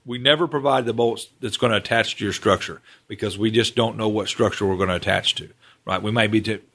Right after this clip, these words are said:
attaching to a, a metal frame, metal skinned building. We may be attaching to a metal skinned wood frame building, which would use a different fastener. So whatever fastener you're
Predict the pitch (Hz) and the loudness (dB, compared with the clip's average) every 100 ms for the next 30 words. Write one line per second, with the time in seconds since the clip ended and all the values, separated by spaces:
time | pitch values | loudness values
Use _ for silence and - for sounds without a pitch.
0 | - - 104 98 101 101 92 - _ _ | -14 -2 0 0 -2 -2 -2 -6 _ _
1 | 107 120 120 107 - 131 123 117 113 - | -2 2 2 2 0 0 0 -4 -8 -14
2 | _ - 120 123 107 - 131 123 117 127 | _ -6 0 2 0 0 0 0 6 6
3 | 131 135 123 _ _ - 107 110 101 98 | 6 2 -6 _ _ -8 -2 0 0 -6
4 | - - 104 101 107 101 101 110 107 98 | -10 -2 0 0 -2 -2 -2 0 2 0
5 | - 113 113 107 - _ _ 123 139 - | -2 -4 -6 -8 -12 _ _ 2 2 4
6 | 139 139 127 131 131 131 113 123 107 107 | 0 2 4 4 4 0 -6 -8 -6 -6
7 | 95 92 117 131 - _ - 127 120 131 | -4 -2 -2 -2 -8 _ -2 2 2 0
8 | 127 120 - _ _ - - 127 104 - | -4 -6 -16 _ _ -4 4 4 4 -4
9 | _ 117 139 135 143 135 127 131 117 110 | _ 2 4 4 4 2 2 -2 -4 -4